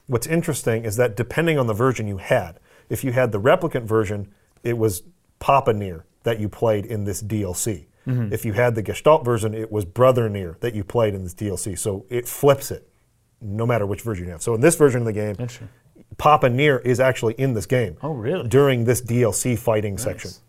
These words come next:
Speaker 1: So we will dive into that more next time. I'm gonna save that for later just 'cause
Speaker 2: Okay.
Speaker 1: we've already been going for quite a long time. There's a lot more to get through, and I, I need to re-examine some stuff there. Oh, and then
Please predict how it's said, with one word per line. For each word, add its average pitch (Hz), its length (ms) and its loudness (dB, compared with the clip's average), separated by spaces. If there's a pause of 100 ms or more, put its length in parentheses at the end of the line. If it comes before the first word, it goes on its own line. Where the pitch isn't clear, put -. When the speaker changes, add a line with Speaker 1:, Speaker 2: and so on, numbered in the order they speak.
(680)
Speaker 1:
So 117 460 2 (340)
we 147 240 4
will 165 320 4 (120)
dive 131 300 6
into 120 180 -2
that 107 180 2
more 98 160 -6
next 82 260 -12
time. 76 180 -14 (200)
I'm 110 120 -4
gonna 113 160 -2
save 104 280 0
that 92 140 -6
for - 140 -10
later 82 240 -8
just 87 180 -12
'cause 101 240 -6
Speaker 2:
Okay. 104 260 -2 (1120)
Speaker 1:
we've 120 200 0
already 143 180 8
been 120 120 0
going 113 160 2
for 101 100 -8
quite 117 200 2
a - 20 2
long 104 200 -2
time. 107 200 -6
There's 90 120 -8
a 92 40 -4
lot 90 200 -6
more 87 120 -10
to 82 60 -12
get 85 140 -12
through, 90 360 -10
and 90 280 -10 (140)
I, 92 240 -8
I 101 120 -6
need 107 200 -6
to 101 80 -6
re-examine 82 480 -10
some 73 160 -18
stuff - 240 -20
there. - 160 -20 (1500)
Oh, 131 300 8
and 147 160 2
then 165 260 4